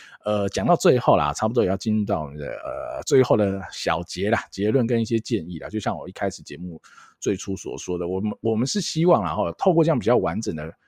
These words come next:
分析以及剖析好了等等，用我们的观点来看的话，或许啦，我们可以有一些想法跟建议哈，能够有不一样的，不一样的东西啊。我觉得第一个就是，我当然可以理解哈，伯荣做这些东西哈，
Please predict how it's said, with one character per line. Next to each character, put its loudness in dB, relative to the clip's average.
分 2
析 -4
以 -8
及 -8
剖 -10
析 -4
好 -4
了 -8
等 -6
等， -4
用 -2
我 -2
们 -6
的 -8
观 0
点 -6
来 -12
看 -6
的 -14
话， -6
或 2
许 0
啦， 2
我 -2
们 -2
可 0
以 2
有 0
一 2
些 -2
想 -4
法 -2
跟 -4
建 -4
议 -6
哈， -10
能 -14
够 2
有 -4
不 2
一 4
样 2
的， -6
不 0
一 2
样 2
的 -6
东 -6
西 -8
啊。 -4
我 -10
觉 -2
得 0
第 2
一 2
个 2
就 -2
是， -2
我 0
当 0
然 2
可 -2
以 0
理 0
解 -8
哈， -4
伯 0
荣 2
做 0
这 -2
些 0
东 0
西 -10
哈， -6